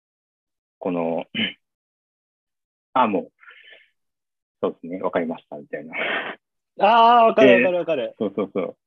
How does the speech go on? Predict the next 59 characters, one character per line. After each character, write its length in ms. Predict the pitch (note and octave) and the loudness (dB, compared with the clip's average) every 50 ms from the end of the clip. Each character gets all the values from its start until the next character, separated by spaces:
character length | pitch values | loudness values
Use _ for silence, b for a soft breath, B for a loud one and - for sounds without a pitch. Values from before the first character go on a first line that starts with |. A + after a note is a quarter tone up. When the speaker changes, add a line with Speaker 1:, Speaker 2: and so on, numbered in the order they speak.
| _ _ _ _ _ _ _ _ _ _ _ _ _ _ _ _ _ _ _ _ _ | _ _ _ _ _ _ _ _ _ _ _ _ _ _ _ _ _ _ _ _ _
Speaker 1:
多 140 | - A#2 | -2 0
分 220 | A2 G#2 F#2+ F#2+ F#2 | 0 0 0 0 0
ね、 520 | F#2 F#2 F2+ F2+ F2 F2 E2+ F2 - - _ | 0 0 0 0 0 0 -2 -4 -6 -8 _
な 80 | - F#2+ | -6 -6
ん 60 | F2+ | -4
か、 200 | F#2 F#2 - - _ _ _ _ _ _ _ _ | -2 -4 -4 -4 _ _ _ _ _ _ _ _
最 200 | - B2+ C3 B2 | -2 0 0 0
近 160 | - C3 C3 | 2 2 2
の 160 | B2+ B2+ B2+ A#2+ | 4 4 2 0
危 180 | - - - | -2 -8 -10
機 120 | - A#2 - | -8 -6 -2
開 200 | - G#2 G#2 F#2+ | -2 -2 0 0
会 180 | G#2 G2+ G2 | -2 -2 -2
明 180 | F#2+ G2 G2 F#2+ | -2 -4 -4 -4
快 180 | G2+ F#2+ F#2+ | -4 -4 -4
時 100 | F#2+ G2+ | -6 -8
点 180 | - F#2+ F2 E2+ | -10 -10 -10 -10
で 80 | E2+ E2 | -12 -12
も 80 | E2 | -12
な 80 | E2 E2 | -12 -12
ん 40 | E2 | -12
か 80 | - - | -12 -8
そ 60 | F#2+ | -6
の 120 | F#2 F#2 F#2 | -6 -4 -2
話 300 | G#2 G2 F2+ - - F#2 | -2 -4 -4 -4 -6 -8
を 40 | - | -8
し 80 | _ | _
て 100 | - F#2 | -8 -8
た 120 | - - E2 | -6 -8 -10
ん 40 | D#2+ | -10
で 60 | - | -12
す 60 | _ | _
け 80 | E2+ E2 | -16 -16
ど、 260 | - D#2 D#2 E2 - _ _ _ _ _ _ - - - _ _ | -16 -16 -18 -20 -20 _ _ _ _ _ _ -20 -20 -20 _ _
な 80 | - - | -10 -10
ん 40 | - | -8
か 40 | - | -6
こ 60 | F2+ | -6
の、 260 | F2 F2 E2 E2 - - _ _ | -6 -6 -6 -8 -10 -12 _ _
見 120 | - C#3 C#3+ | -2 0 0
た 180 | C3 A2 - - | 0 -2 -4 -4
瞬 200 | G#2+ G#2 G2+ G2 | -4 -4 -4 -2
間 200 | - G2+ G2 G2+ | -2 -2 0 0
に 80 | G2 | -2
な 100 | G2+ G2 | -2 -2
ん 100 | G2 F#2 | -4 -4
か、 280 | - - - - - _ _ _ _ _ _ _ _ _ _ _ _ _ _ _ _ _ _ - | -6 -6 -6 -6 -6 _ _ _ _ _ _ _ _ _ _ _ _ _ _ _ _ _ _ -12
分 100 | F#2+ - | -6 -4
か 100 | - G#2 | -2 -2
っ 100 | - _ - | -4 _ -6
ち 60 | - | -6
ゃ 60 | - | -6
う 40 | - | -6
感 220 | - E2+ D#2+ D#2+ | -6 -8 -8 -8
じ 100 | D#2 - | -10 -10
と 80 | - E2+ | -12 -12
い 120 | D#2 D#2+ | -10 -10
う 60 | D#2 | -12
か。 180 | - - - - | -12 -14 -14 -16